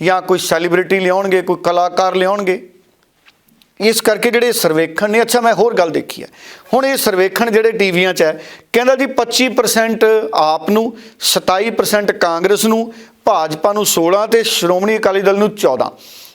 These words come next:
ਮਤਲਬ ਜਿਹੜੀਆਂ ਮੁੱਖ ਚਾਰ ਪਾਰਟੀਆਂ ਨੇ ਇਹਨਾਂ ਨੂੰ ਬਿਆਸੀ ਪਰਸੈਂਟ ਪੈ ਜਾਊਗਾ, ਅਠਾਰਾਂ ਪਰਸੈਂਟ ਕਹਿੰਦੇ ਹੋਰਾਂ ਨੂੰ ਪੈ ਜਾਣੀਆਂ ਵੋਟਾਂ। ਹੁਣ ਉਹ ਅਠਾਰਾਂ ਪਰਸੈਂਟ ਹੋਰਾਂ ਵਾਲੇ ਕਿਹੜੇ ਆ? ਸਿਮਰਨਜੀਤ ਸਿੰਘ ਮਾਨ ਵੀ ਅੱਜ ਦੀ ਸਥਿਤੀ 'ਚ ਮੈਨੂੰ ਬਰਨਾਲੇ 'ਚੋਂ ਦੁਬਾਰਾ ਜਿੱਤਦੇ ਨਹੀਂ ਦਿਖਦੇ ਬਜ਼ੁਰਗ।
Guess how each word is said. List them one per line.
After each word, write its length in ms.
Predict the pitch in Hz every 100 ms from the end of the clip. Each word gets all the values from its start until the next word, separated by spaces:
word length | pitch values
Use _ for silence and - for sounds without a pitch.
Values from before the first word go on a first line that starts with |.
| -
ਮਤਲਬ 260 | 185 240 240
ਜਿਹੜੀਆਂ 220 | 269 269
ਮੁੱਖ 320 | 202 202 220 247
ਚਾਰ 360 | 240 214 208
ਪਾਰਟੀਆਂ 500 | 208 214 196 196 202
ਨੇ 100 | 226
ਇਹਨਾਂ 140 | 240 247
ਨੂੰ 140 | 247
ਬਿਆਸੀ 420 | 160 156 147 - 208
ਪਰਸੈਂਟ 420 | 208 190 202 196
ਪੈ 180 | - 202
ਜਾਊਗਾ, 300 | 220 233 247
ਅਠਾਰਾਂ 760 | - - - - 160 175 247
ਪਰਸੈਂਟ 380 | 254 233 240 233
ਕਹਿੰਦੇ 240 | 233 247 254
ਹੋਰਾਂ 300 | 175 202 254
ਨੂੰ 140 | 269
ਪੈ 120 | 240 226
ਜਾਣੀਆਂ 260 | 233 226
ਵੋਟਾਂ। 300 | 190 180 170 139 - - -
ਹੁਣ 100 | 247
ਉਹ 60 | 240
ਅਠਾਰਾਂ 340 | 190 151 190
ਪਰਸੈਂਟ 340 | 202 190 214 190
ਹੋਰਾਂ 260 | 143 165
ਵਾਲੇ 200 | 196 208
ਕਿਹੜੇ 280 | 208 208 220
ਆ? 80 | 202 - - _ _ _ _ - -
ਸਿਮਰਨਜੀਤ 600 | - - 202 202 214 208
ਸਿੰਘ 180 | 220 220
ਮਾਨ 340 | 196 160 175 214
ਵੀ 140 | 233 208
ਅੱਜ 120 | 185
ਦੀ 160 | 202 220
ਸਥਿਤੀ 300 | 220 202 208
'ਚ 60 |
ਮੈਨੂੰ 260 | 190 202 214
ਬਰਨਾਲੇ 380 | 175 170 170 190
'ਚੋਂ 140 | 196
ਦੁਬਾਰਾ 340 | 180 160 165 180
ਜਿੱਤਦੇ 380 | 160 170 170 180
ਨਹੀਂ 120 | 185
ਦਿਖਦੇ 260 | 160 165
ਬਜ਼ੁਰਗ। 320 | 165 156 165